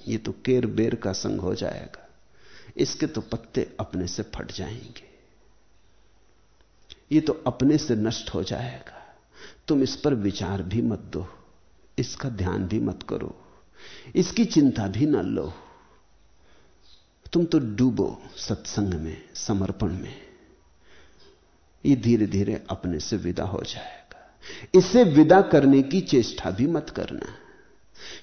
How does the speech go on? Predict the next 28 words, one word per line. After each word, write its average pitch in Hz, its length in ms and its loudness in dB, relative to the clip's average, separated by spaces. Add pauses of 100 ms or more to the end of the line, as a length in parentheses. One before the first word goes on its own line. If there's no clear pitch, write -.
क्योंकि 208 280 8
इस 233 140 4
पे 254 140 4
ध्यान 170 440 4
देना 147 220 8
ही 156 200 6
खतरनाक - 600 -4
है। - 120 -18 (480)
इसकी - 460 0
उपेक्षा - 580 0
ही - 340 -4 (300)
इससे - 300 -2
मुक्ति 135 380 0
का 127 140 -6
उपाय 120 440 -6
है। - 300 -16 (1800)
रहने 254 320 10
दो, 240 260 6
जब 175 260 0
तक 175 180 -4
है 180 240 -4
ठीक - 240 -4
है, - 240 -6 (260)
तुम 170 100 2
इसकी 185 260 2
फिक्र 180 280 2
मत 160 260 0
करो। 113 280 0